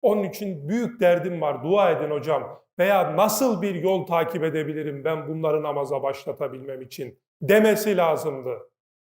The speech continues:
Ve işçilerine "Benim işimi yaparken namazınızı aksatırsanız size hakkımı helal etmem." demesi lazım. Müslümanlık bu.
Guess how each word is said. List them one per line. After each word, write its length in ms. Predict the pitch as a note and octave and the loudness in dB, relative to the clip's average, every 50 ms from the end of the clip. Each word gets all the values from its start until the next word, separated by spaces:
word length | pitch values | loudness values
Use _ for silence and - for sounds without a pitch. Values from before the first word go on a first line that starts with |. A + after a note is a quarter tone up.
| _ _ _ _ _ _ _ _ _ _ _ - - | _ _ _ _ _ _ _ _ _ _ _ 0 2
Ve 100 | G3+ A3 | 4 4
işçilerine 1080 | A3 G3+ E3+ - - - A#3 G#3 G#3 G3+ G3 G#3 G3+ A3 A#3+ B3 B3+ - - - - _ _ - | 4 0 -2 -2 -2 2 4 4 4 4 4 4 4 2 2 0 -2 -4 -8 -12 -16 _ _ 2
"Benim 440 | D3+ F#3+ G#3 A3+ B3 A#3+ A3+ - | 4 4 4 4 2 0 -2 -2
işimi 360 | C4 F3 - - A3 G#3 G#3 A#3 | -4 -6 -6 -4 -2 -2 0 2
yaparken 760 | A3 G3+ G3 G3 G3 G#3+ A#3+ A#3+ - - A3+ G#3 G3 F#3 F3+ | 4 4 4 6 6 6 6 6 4 4 2 2 2 2 2
namazınızı 680 | F#3 F#3+ F#3+ G#3 G3+ G3 - G3+ G#3 A3 G3 E3+ A3 | 4 4 6 4 4 4 2 0 0 0 0 2 4
aksatırsanız 1000 | A3 G3+ - - - G#3 G3 - B3 B3 A3 - A3 G#3+ A3 B3+ G#3+ - - - _ _ _ _ _ _ | 4 4 2 2 0 0 0 2 0 -2 0 0 0 0 0 0 -4 -6 -10 -16 _ _ _ _ _ _
size 260 | - F#3 D#3 D3 F#3+ | -6 -4 0 2 2
hakkımı 540 | E3 - E3 E3 E3 - - F3 F3 F3+ D#3+ | 2 2 0 -2 -2 -4 -4 -2 -2 0 0
helal 340 | D3 D#3 D#3+ E3 D#3+ D#3 | 0 2 2 2 2 2
etmem." 680 | D#3+ D#3+ D#3+ D#3 D#3+ F#3 A3 A3 G#3 F3+ - - - - - - | 2 0 0 2 4 4 4 4 2 -2 -6 -10 -14 -14 -6 0
demesi 500 | D#3 F3 E3 E3 D#3+ D3 - - C#3+ B2+ | 2 4 4 4 2 0 0 -2 -4 -2
lazım. 440 | C3+ C3 B2 A#2+ A#2 A#2+ A#2 A2 - | -2 -2 -2 -4 -8 -12 -14 -16 -18
Müslümanlık 680 | C3 - - - D#3+ C3+ C3+ C3+ C3 C3+ C#3+ - _ - | -20 -18 -14 -12 -10 -8 -6 -8 -8 -8 -12 -12 _ 0
bu. 440 | A3 B3 G#3+ F3 - - - - | 2 2 2 2 0 -6 -12 -16